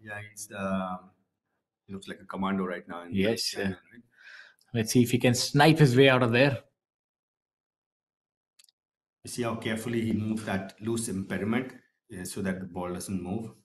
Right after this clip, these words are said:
Speaker 2: Also seems to be taking a sizable swing,
Speaker 1: I think
Speaker 2: maybe
Speaker 1: he's
Speaker 2: going
Speaker 1: gonna
Speaker 2: for
Speaker 1: hit it
Speaker 2: some
Speaker 1: over
Speaker 2: sort of
Speaker 1: the,
Speaker 2: a
Speaker 1: these coniferous trees are not so tall. You saw the, all those cone shape thing? They, he can take it over them. See, he's taking it over. It's, it's easier.
Speaker 2: Played it like a bunker shot.
Speaker 1: I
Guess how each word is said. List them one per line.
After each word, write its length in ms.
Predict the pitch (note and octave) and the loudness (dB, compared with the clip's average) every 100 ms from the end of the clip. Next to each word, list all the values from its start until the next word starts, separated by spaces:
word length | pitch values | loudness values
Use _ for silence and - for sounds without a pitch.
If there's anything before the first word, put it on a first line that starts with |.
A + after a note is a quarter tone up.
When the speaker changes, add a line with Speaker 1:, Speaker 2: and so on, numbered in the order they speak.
| _ _ - - - - | _ _ -14 -14 -16 0
Speaker 2:
Also 160 | G3+ G#3+ | 4 8
seems 220 | - F#3 | 8 8
to 80 | C#3+ | 8
be 100 | B2 | 6
taking 240 | C#3+ C#3+ | 6 6
a 40 | A2 | 4
sizable 520 | - - D#3 F3 C#3+ | 2 2 4 6 6
swing, 300 | - D#3 E3+ | 6 2 4
Speaker 1:
I 40 | |
think 80 | A#2 | 6
Speaker 2:
maybe 120 | C#3+ | 8
Speaker 1:
he's 80 | D#3 | 8
Speaker 2:
going 140 | C#3+ D#3+ | 8 8
Speaker 1:
gonna 60 | |
Speaker 2:
for 60 | C#3+ | 8
Speaker 1:
hit 80 | C#3+ | 4
it 40 | |
Speaker 2:
some 200 | - E3+ | 4 4
Speaker 1:
over 60 | - | 8
Speaker 2:
sort 140 | C3+ | 6
of 60 | A#2+ | 6
Speaker 1:
the, 60 | G2+ | 2
Speaker 2:
a 40 | |
Speaker 1:
these 160 | B2+ B2 | 0 -2
coniferous 520 | C#3+ D#3+ G#3+ A3 - | 0 0 2 2 0
trees 260 | - E3+ D3+ | -2 0 2
are 80 | |
not 440 | A#2+ A2+ B2 A#2+ - | 0 2 0 -2 -4
so 180 | A#2+ A2 | -4 0
tall. 260 | A2 G2+ | 0 0
You 60 | G#2 | 0
saw 180 | G#2+ C4+ | 0 0
the, 100 | F#3 | 0
all 120 | A#2+ | 0
those 220 | A#2 - | -2 -2
cone 360 | - C3+ B2+ B2 | 0 4 4 4
shape 300 | - A#2+ - | 0 -4 -2
thing? 180 | D#3 | -4
They, 120 | - A#2 | -4 -4
he 200 | C3 C#3 | -2 -2
can 120 | D3+ | -2
take 120 | B2+ | 0
it 80 | A2+ | 0
over 200 | G#2 G#2+ | 0 0
them. 280 | F2 E2 - _ _ _ _ _ _ _ _ _ _ _ _ _ _ _ | -2 -6 -12 _ _ _ _ _ _ _ _ _ _ _ _ _ _ _
See, 200 | B2 C#3 | -2 0
he's 140 | A#2 | -2
taking 260 | - A2+ G#2+ | -4 -2 -2
it 80 | G2+ | 0
over. 260 | F#2+ F#2 | 0 -2
It's, 220 | G2 - | -4 -6
it's 160 | - - | -6 4
easier. 500 | C#3+ B2+ G#2+ F#2 - - | 6 6 2 0 -6 12
Speaker 2:
Played 180 | D3 D#3+ | 12 12
it 80 | |
like 140 | E3+ D#3+ | 12 10
a 40 | |
bunker 340 | B2 B2 C#3 D#3+ | 6 4 6 4
shot. 340 | - A#2+ F#2 - _ _ _ _ _ _ _ | 4 0 -2 -12 _ _ _ _ _ _ _
Speaker 1:
I 40 | - | -20